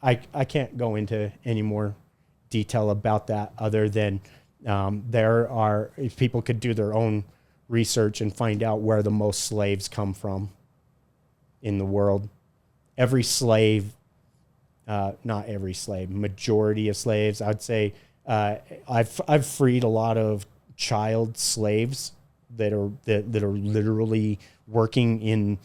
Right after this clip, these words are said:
in, as slaves in other countries, third world countries. I freed them.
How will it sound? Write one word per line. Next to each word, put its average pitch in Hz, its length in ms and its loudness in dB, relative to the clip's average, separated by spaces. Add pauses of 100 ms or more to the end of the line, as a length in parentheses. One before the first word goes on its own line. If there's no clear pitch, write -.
(220)
in, 104 400 0 (960)
as 107 300 2
slaves 120 1160 4 (680)
in 117 160 0
other 117 180 2
countries, 147 760 0
third 123 180 2
world 131 160 2
countries. 160 500 2 (320)
I 123 120 4
freed 156 540 0
them. 113 300 2